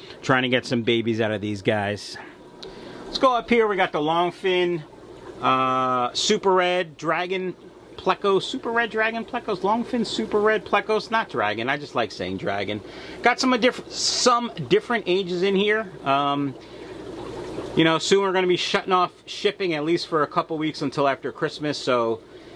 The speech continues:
if you wanna, if you want any of my fish, you gotta order 'em this week, because come next week,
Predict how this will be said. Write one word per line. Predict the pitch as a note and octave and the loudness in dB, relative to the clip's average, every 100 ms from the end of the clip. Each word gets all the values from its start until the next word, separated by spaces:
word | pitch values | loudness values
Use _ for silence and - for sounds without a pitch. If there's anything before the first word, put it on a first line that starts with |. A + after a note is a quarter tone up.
| - | -8
if | C3 | 2
you | E3 | 4
wanna, | G3 C4 B3+ G3 - - - | 4 2 0 -2 -6 -14 -10
if | - | -6
you | F#3+ | 0
want | G#3+ D4+ C4 | 2 2 2
any | A3+ G#3 | 0 0
of | F#3 | 2
my | F#3 E3+ | 0 -2
fish, | - D#3+ G#2 - - | -2 -2 -2 -6 -6
you | B2 | 0
gotta | E3 F3 | 2 2
order | E3 E3 E3+ D#3+ | 0 2 2 2
'em | D3+ C#3 | 0 0
this | B2+ D#3 - | -2 -4 -2
week, | C#3 D3 - - | 0 0 0 -4
because | A#2 - C#3 B2+ A#2+ - | -4 2 4 4 0 -2
come | - D#3+ E3+ F3 | -2 0 2 2
next | F3+ - | 0 0
week, | F#3 G#3+ A3 - | 0 0 -2 -12